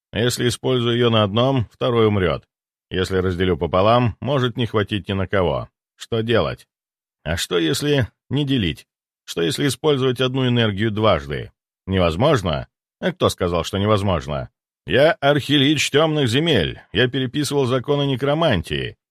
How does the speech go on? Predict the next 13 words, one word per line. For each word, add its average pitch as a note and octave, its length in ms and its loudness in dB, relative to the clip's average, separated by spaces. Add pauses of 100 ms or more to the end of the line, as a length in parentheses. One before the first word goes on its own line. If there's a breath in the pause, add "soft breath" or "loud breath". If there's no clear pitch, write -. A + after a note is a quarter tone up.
(180)
Неужели D3 360 -2
я C#3+ 60 2
не C#3 100 0
смогу B2 440 0
обойти G#2 440 0
ограничения? F2+ 920 -2 (480)
Разделил C#3 480 -2
шар C#3+ 260 0
света D3 560 0
на B2 140 -4
две C#3 160 -2
неравные G#2+ 500 0
части. C#2 580 -6